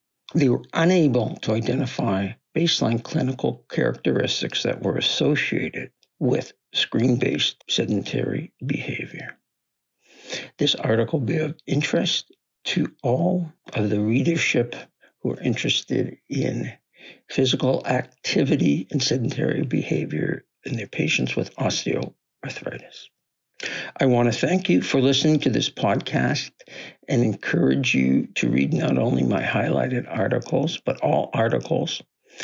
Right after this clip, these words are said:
in the December twenty twenty edition of the Journal of Rheumatology, either in the print edition or the online edition, which is available at w w w dot j rheum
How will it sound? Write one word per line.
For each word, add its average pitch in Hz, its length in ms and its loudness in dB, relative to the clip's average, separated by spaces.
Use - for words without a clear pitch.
in 117 120 0
the 113 140 2
December 147 460 0
twenty - 420 0
twenty - 580 -2
edition 127 500 0
of - 140 -2
the 117 120 2
Journal 123 500 0
of 127 80 -2
Rheumatology, 147 1040 0
either 110 260 0
in 101 160 0
the - 80 0
print - 380 0
edition - 520 0
or 101 200 2
the - 260 -2
online 147 460 4
edition, 123 600 0
which - 180 2
is 127 140 2
available 123 680 4
at 131 300 0
w 117 340 2
w 135 360 0
w 147 420 2
dot - 320 -2
j 104 160 2
rheum 110 340 -2